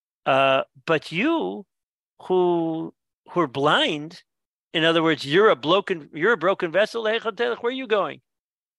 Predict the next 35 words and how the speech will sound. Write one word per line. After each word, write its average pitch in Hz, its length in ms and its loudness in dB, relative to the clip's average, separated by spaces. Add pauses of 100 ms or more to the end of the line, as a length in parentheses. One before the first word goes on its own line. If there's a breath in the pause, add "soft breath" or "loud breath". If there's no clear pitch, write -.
(640)
Amalei 185 300 -4
said, 247 160 -2
Rav 254 140 -4
Sheshes - 460 -4
to 175 120 -6
the 147 140 -6
Sadducee, 151 580 -2
"Tachas - 500 -2
yidi 117 220 -6
adan 110 240 -2
et 90 120 -6
minach." 165 520 -6
You'll 254 120 -8
see, - 220 -6
I 226 100 -2
know 214 140 -2
more 185 240 -4
than 165 140 -8
you. 147 180 -8
I - 120 -4
know 156 160 -2
better 147 240 -2
than 135 160 -6
you. 120 120 -10 (2250)
So - 200 -4
the 139 100 -6
Gemara 156 240 0
says, 156 200 -6
"Chalav 220 320 2
gunda 170 280 0
kamai." 127 340 -6
So - 160 -6
the 131 120 -6
first - 440 -6
wave 139 540 0